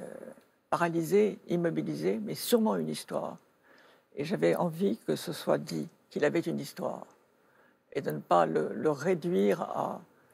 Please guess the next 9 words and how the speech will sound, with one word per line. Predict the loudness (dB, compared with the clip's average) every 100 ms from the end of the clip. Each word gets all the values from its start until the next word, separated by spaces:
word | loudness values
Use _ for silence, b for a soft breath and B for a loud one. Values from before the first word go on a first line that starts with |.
| b b b _ -14 -2
à | 2
des | 2 2
automatismes, | 2 0 0 -2 -2 -4 -10 -8
à | -4 -2
une | 0 0 -2 -2
nature, | 0 -2 2 4 4 2
euh, | 0 -2 -2 0
défectueuse. | 0 0 -4 2 2 4 2 -2 -10 -12 -16 -18 -14
Voilà. | -14